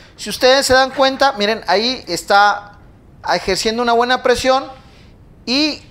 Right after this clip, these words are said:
como podrán darse cuenta, la, eh, la resistencia se ajusta perfectamente a la forma del producto, de tal manera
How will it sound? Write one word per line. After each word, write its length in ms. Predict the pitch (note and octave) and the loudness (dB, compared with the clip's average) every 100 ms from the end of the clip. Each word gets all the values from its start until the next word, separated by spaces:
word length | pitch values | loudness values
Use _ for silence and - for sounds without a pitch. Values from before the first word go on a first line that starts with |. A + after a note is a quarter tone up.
| - | -6
como 300 | G#3+ G#3+ G#3+ | -4 -4 0
podrán 460 | A3 A3 B3 B3+ | 2 4 2 0
darse 280 | A#3+ A#3+ C4 | 0 0 -2
cuenta, 680 | A#3+ A#3+ A#3+ A#3+ B3+ - - - - - | 0 0 4 4 4 -6 -20 -20 -20 -2
la, 280 | G3+ G#3 G#3+ - | 2 2 0 -2
eh, 240 | G#3+ G#3+ G#3+ | 2 2 2
la 180 | G#3 G#3 | 2 2
resistencia 920 | G3+ G#3 G#3+ G3+ - B3 C4+ B3+ A3 | 2 -2 -4 -8 0 0 0 0 -2
se 100 | G#3 | 0
ajusta 420 | F#3+ A3 - A#3 | -2 -4 -2 -2
perfectamente 960 | A#3 G3 G#3+ G#3+ A3+ G#3+ G#3+ G#3 F#3 F#3+ - - - | -2 -4 -4 -2 -4 -4 -6 -6 -6 -8 -14 -20 -8
a 140 | G3 | 0
la 100 | F#3 | 2
forma 460 | F#3 - G#3+ G#3+ G3+ | 2 2 0 2 0
del 160 | F#3 E3 | -2 -2
producto, 420 | E3+ E3 E3 F3+ | -4 -4 -4 -4
de 80 | F3 | 0
tal 220 | A3 A#3 | 0 0
manera 640 | B3 A#3+ A#3+ C4 - - | 0 2 2 2 -2 -18